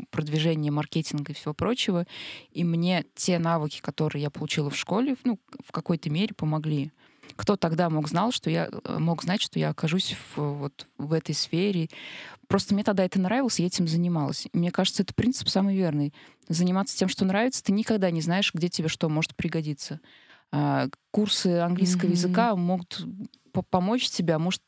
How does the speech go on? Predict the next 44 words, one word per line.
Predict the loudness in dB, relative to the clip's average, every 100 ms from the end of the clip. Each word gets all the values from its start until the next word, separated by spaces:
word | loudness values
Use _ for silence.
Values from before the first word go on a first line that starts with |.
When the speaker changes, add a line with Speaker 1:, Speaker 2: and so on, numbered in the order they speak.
| -2
Speaker 1:
никогда | 0 2 2
не | 0
пригодиться. | -2 -2 -2 -4 -6 -10 -12 _ -6
Тут | -2
Speaker 2:
Ну, | -2
это | -2
такой | -4 -2 -2 2
Speaker 1:
как | 2
Speaker 2:
универсальный | 2 2 2 2 0
предмет, | -2 -4 -2 -2 -4 -8
кстати, | -8 -4 0
Speaker 1:
Ну, | 0 0 -2
ну, | 0 0
Speaker 2:
английский. | 0 -2 0
Speaker 1:
английский, | 2 2 0 0
да, | 2 2
но | 2 -2
там, | -2
я | 0 2
не | 2
знаю, | 0 0
там | -2 -6 -2
научился | 0 2 2 2 0
ты | -2
паять, | 0 2 2 0 -2
может | -4 -2 0 -2
быть, | -2
никогда | 2 2 2
тебе | 0
в | 0
жизни | 0 0
это | -4
не | -8
пригодится. | -4 -4 -2 -4 -8 -10 -18 -18 -14 -2
А |
может | 0 2 0
быть, | -2 -2 -6 -6
там | -6
в | -6
какой-то | -8 -2 -2 0
момент | 0 0 -2 -2
раз | 0 2 0 0
и, | 0 0 -2
м, | -4 -4 -6 -8